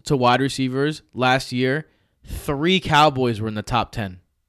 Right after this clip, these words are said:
Michael Gallup, Amari Cooper, um,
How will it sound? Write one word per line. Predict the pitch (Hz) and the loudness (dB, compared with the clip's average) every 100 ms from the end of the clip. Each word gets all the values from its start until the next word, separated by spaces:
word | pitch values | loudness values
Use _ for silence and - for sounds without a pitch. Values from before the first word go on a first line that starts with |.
| _ _ _ _ | _ _ _ _
Michael | 110 135 147 151 | -2 0 2 2
Gallup, | 139 131 127 - | 2 4 0 -4
Amari | 113 110 113 113 | -8 -2 -2 -2
Cooper, | 127 120 104 101 - _ _ _ _ | -2 -4 -2 -4 -6 _ _ _ _
um, | 107 110 107 104 | -10 -6 -8 -10